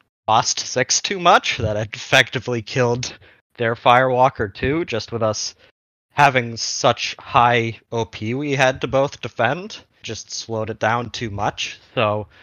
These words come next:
I decided that I wasn't being very useful anymore. I angled for more hits, eh, but that left my O P so low that it would have taken forever to pressure again. And at that point, I wasn't sure I wanted to pressure Addendum. I was pretty confident that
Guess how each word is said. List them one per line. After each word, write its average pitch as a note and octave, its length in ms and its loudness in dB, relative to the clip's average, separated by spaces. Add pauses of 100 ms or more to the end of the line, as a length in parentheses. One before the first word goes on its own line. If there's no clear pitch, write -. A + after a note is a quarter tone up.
(280)
I C3+ 160 4
decided C#3 460 4
that A#2 200 0
I B2 140 6
wasn't B2+ 260 0
being A#2 280 0
very A2+ 500 -2 (580)
useful D3+ 500 -2
anymore. D#3 560 2
I A2+ 360 0
angled B2+ 440 2
for B2+ 140 -6
more A#2+ 260 0
hits, B2 440 -2 (720)
eh, A#2+ 220 6
but A2 240 -2
that A#2+ 200 4
left A#2+ 240 0
my A2+ 180 2
O A2 100 -2
P B2 240 -4
so A2 280 -2
low A#2+ 380 4
that A2+ 160 -2
it - 60 -12
would G#2+ 100 -6
have - 200 -14
taken A#2 320 -2
forever A2+ 440 -2
to - 100 -14
pressure C3+ 460 -2
again. D3+ 340 0
And A2 140 -6
at G#2+ 140 -6
that F#3+ 220 4
point, A2+ 320 -2 (360)
I B2+ 100 2
wasn't D3+ 240 0
sure B2 200 0
I G#2+ 60 4
wanted A#2 380 0
to G#2 60 -6
pressure G#2+ 400 -4
Addendum. G2 420 -6
I A#2 80 0
was C3 140 -4
pretty B2+ 240 -4
confident B2 600 -2
that G#2+ 340 -2